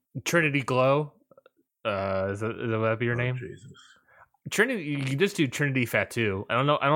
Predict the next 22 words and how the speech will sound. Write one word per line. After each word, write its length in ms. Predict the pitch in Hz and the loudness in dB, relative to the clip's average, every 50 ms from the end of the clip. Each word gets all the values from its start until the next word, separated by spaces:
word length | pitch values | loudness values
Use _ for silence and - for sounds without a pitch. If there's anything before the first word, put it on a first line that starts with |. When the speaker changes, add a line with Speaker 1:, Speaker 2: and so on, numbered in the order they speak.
| 160 | 4
Speaker 1:
remember 220 | 156 147 143 143 139 | 4 2 4 4 4
what 140 | 131 127 120 | 4 2 2
her 200 | 120 113 110 104 | 2 0 0 0
name 260 | 107 110 110 110 107 | -2 -2 -2 0 0
was 200 | 107 104 95 92 | 0 0 -2 -2
before, 560 | - 98 - - 107 101 92 90 85 87 - _ _ _ _ _ _ _ _ _ _ _ - - | -4 -6 -4 -2 -2 -2 -2 -2 -4 -6 -10 _ _ _ _ _ _ _ _ _ _ _ -8 -4
uh, 160 | 92 90 90 | -4 -2 -2
being 240 | 85 95 90 90 87 | -4 -6 -8 -6 -6
married, 420 | 87 85 82 80 80 78 78 - - | -6 -6 -6 -6 -8 -10 -12 -14 -12
but 260 | - - 85 82 - _ _ _ | -10 -8 -8 -10 -12 _ _ _
you 60 | _ - | _ -12
can 80 | 120 113 | -10 -8
do 100 | 101 90 | -8 -8
Trinity 440 | - - - 101 92 90 85 90 87 | -8 -8 -8 -6 -6 -6 -8 -8 -10
Fatu 480 | - - 87 82 - - 90 90 90 - _ _ _ _ _ - | -8 -8 -8 -8 -8 -8 -8 -8 -8 -12 _ _ _ _ _ -10
or 60 | 101 | -8
just 180 | 92 95 - - | -8 -6 -6 -6
Trinity. 480 | - 110 95 92 92 92 92 95 - _ _ _ _ _ _ _ _ _ _ _ _ _ _ _ _ _ _ _ _ _ - | -4 -4 -4 -4 -4 -6 -6 -8 -10 _ _ _ _ _ _ _ _ _ _ _ _ _ _ _ _ _ _ _ _ _ -10
Speaker 2:
Probably 240 | 131 120 95 90 92 | -6 -6 -6 -6 -6
just 200 | 95 95 - - | -8 -8 -8 -8
Trinity. 500 | - - 98 98 104 101 98 104 95 - - - - - - - _ _ _ _ _ _ _ _ _ _ _ _ - - - 113 | -8 -8 -6 -6 -4 -4 -4 -4 -6 -6 -10 -14 -14 -18 -20 -20 _ _ _ _ _ _ _ _ _ _ _ _ -20 -14 -8 -6
Speaker 1:
Mm-hmm. 220 | 110 101 101 101 | -6 -6 -6 -8